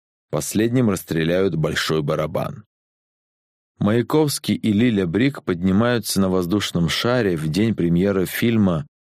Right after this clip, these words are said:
Сергея Эйзенштейна. На парусине гигантского шара надпись "Старое и новое". Сам Эйзенштейн не решается сесть в корзину.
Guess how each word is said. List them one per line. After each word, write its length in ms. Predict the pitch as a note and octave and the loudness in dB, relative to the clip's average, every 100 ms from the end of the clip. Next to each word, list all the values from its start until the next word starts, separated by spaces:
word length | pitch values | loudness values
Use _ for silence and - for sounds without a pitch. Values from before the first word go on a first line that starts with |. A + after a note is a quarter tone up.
| _ | _
Сергея 720 | - F#2+ F2+ F2+ G#2+ G#2 G#2 | -6 -2 0 2 2 2 0
Эйзенштейна. 1080 | G2+ G2 F#2 F#2+ F2+ - F#2+ E2 C#2+ B1 - _ _ _ _ _ _ - | 0 0 2 0 0 -2 -2 -2 -2 -4 -10 _ _ _ _ _ _ -6
На 100 | F2 | -2
парусине 640 | G2 G#2+ G#2 - C3+ G#2 | 0 0 0 0 2 2
гигантского 760 | D#2+ F2 A2+ A2+ - F#2+ F2+ | 2 0 0 -2 -4 -2 -2
шара 460 | E2 - C3 C#3 G2 | -2 -2 0 0 0
надпись 840 | F2+ G2 F#2+ - D2+ C2 - - - _ _ _ _ | 2 2 0 -4 -6 -4 -4 -6 -12 _ _ _ _
"Старое 800 | - - D#2 F2+ B2 C3 B2 A#2 - _ _ _ | -16 -10 -4 0 2 2 0 -4 -12 _ _ _
и 80 | B2+ | 0
новое". 640 | F#2+ D#2 C2 C2+ C2 - _ _ _ _ _ _ _ - | 2 0 -2 -6 -10 -16 _ _ _ _ _ _ _ -12
Сам 360 | - G#2+ G#2+ | -2 -2 0
Эйзенштейн 920 | - G#2 F#2+ G2 F#2 - B2 C#3 G2+ G2+ | 0 0 2 0 0 -4 -2 0 2 2
не 100 | A2 | 2
решается 600 | B2+ - F2 D#2 - D2 | 0 -2 -2 -2 -2 -4
сесть 340 | - E2 C#2+ | -2 -2 -4
в 60 | - | -4
корзину. 680 | D#2 D#2 C#2+ D2+ C#2+ - | -4 -2 -2 -2 -2 -6